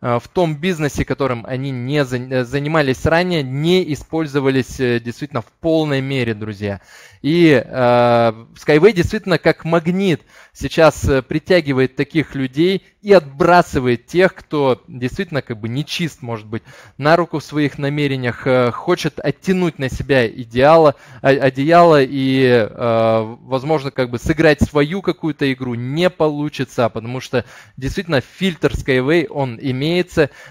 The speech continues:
и, э, возглавляют, э, Skyway, э, с названием той страны, где реализуются адресные проекты, именно те люди, которые проверены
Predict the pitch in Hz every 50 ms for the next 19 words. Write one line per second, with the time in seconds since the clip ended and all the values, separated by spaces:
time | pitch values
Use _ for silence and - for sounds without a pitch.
0 | - _ - 135 135 143 139 139 131 123 107 - - - 120 120 117 117 117 117
1 | 117 113 113 113 110 110 123 139 127 135 151 143 143 139 135 147 170 180 180 170
2 | 156 147 - - 135 127 127 127 123 120 117 104 - 117 135 - - - 143 127
3 | 131 135 135 151 151 143 131 117 - - - _ _ - - 120 113 113 113 -
4 | - 139 131 127 120 135 143 147 143 139 135 127 117 113 - _ _ - 180 170
5 | 156 - - - 143 139 139 143 143 139 123 117 113 117 127 127 120 117 107 -
6 | - 123 120 120 120 127 120 127 147 147 131 - - - 120 110 - 151 147 143
7 | 139 120 117 - - 123 117 110 - - 127 131 143 156 165 - - 151 127 113
8 | - - - - _ - 131 139 147 135 123 113 - - 143 135 123 120 131 156
9 | 147 139 - - 113 - 139 135 127 120 107 - _ - 123 123 123 123 120 127
10 | 139 143 143 135 131 127 110